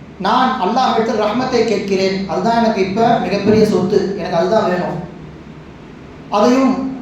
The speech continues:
உஸ்மான் ரலியல்லாஹு தஆலா அன்ஹுவோட கொடுக்க முடியாது. மூன்றாவது கேட்குறாங்க, "உங்களுக்கு ஏதேனும் பொருளுதவி தேவைப்படுதா?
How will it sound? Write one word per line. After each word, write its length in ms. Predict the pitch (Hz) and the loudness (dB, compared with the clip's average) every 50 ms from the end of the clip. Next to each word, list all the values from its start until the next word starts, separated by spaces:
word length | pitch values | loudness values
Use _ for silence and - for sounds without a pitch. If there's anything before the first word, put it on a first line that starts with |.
| - - | -8 -6
உஸ்மான் 500 | 185 - - 226 240 240 240 240 233 196 | -4 -2 2 2 4 4 4 2 2 0
ரலியல்லாஹு 540 | 190 190 202 220 214 208 208 208 208 208 202 | 0 2 2 4 4 4 4 4 2 2 2
தஆலா 160 | 196 196 190 | 2 2 2
அன்ஹுவோட 280 | 190 190 190 185 185 180 | 2 0 0 0 2 2
கொடுக்க 380 | 185 202 196 202 208 208 214 196 | 2 2 2 2 0 0 0 0
முடியாது. 480 | 180 165 160 156 147 - - - - - - - - - - - - - - - - - - - | 2 2 2 2 0 0 -2 -2 -6 -8 -10 -12 -14 -16 -16 -16 -16 -18 -18 -18 -18 -18 -6 0
மூன்றாவது 560 | 220 254 277 277 277 269 269 247 226 214 220 | 2 4 4 4 4 4 4 2 2 4 2
கேட்குறாங்க, 360 | 214 214 214 202 196 196 196 202 196 196 196 196 196 - - - - - - - | 2 4 4 2 2 2 2 2 0 0 -2 -4 -4 -8 -10 -14 -16 -18 -12 -4
"உங்களுக்கு 320 | 202 196 220 214 196 220 220 | -2 0 0 2 2 2 2
ஏதேனும் 360 | 220 247 262 269 262 - - | 2 4 2 2 0 0 2
பொருளுதவி 440 | 233 240 254 285 277 269 247 - 226 | 2 2 2 2 2 0 0 0 0
தேவைப்படுதா? 640 | 220 220 208 208 202 190 185 185 185 190 185 | 0 2 2 2 2 0 0 0 0 0 2